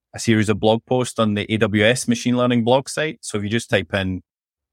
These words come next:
"A W S machine learning nat west," you'll see a four-part blog series where we detail the M L ops ecosystem that we've built.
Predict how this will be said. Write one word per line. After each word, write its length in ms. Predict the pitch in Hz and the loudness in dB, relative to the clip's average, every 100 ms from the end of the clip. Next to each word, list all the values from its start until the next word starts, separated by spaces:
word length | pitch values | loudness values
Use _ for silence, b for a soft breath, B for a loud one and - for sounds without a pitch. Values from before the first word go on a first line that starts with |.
| - | -4
"A 100 | 151 | 2
W 240 | 139 110 | 4 4
S 200 | 104 104 | 4 2
machine 300 | - - 120 | -2 0 2
learning 260 | 104 101 95 | 2 0 0
nat 220 | 104 104 | 0 2
west," 460 | 120 139 - - - | 2 2 0 -10 -12
you'll 100 | 101 | -8
see 120 | - | -2
a 60 | 104 | -2
four-part 440 | - 135 - 107 | 0 -2 2 0
blog 280 | 104 101 104 | 2 0 0
series 320 | - 110 104 | 0 -2 -2
where 100 | 104 | -4
we 80 | 98 | -4
detail 680 | 92 104 104 120 107 101 98 | -2 -4 -2 0 2 0 -4
the 180 | 101 90 | -4 0
M 120 | 101 | 2
L 140 | 95 | 4
ops 300 | 98 107 - | 2 0 -4
ecosystem 640 | 113 - 107 113 - 110 101 | -6 -4 -8 -8 -6 -8 -6
that 100 | 95 | -6
we've 180 | 95 - | -6 -2
built. 260 | 98 110 | 0 0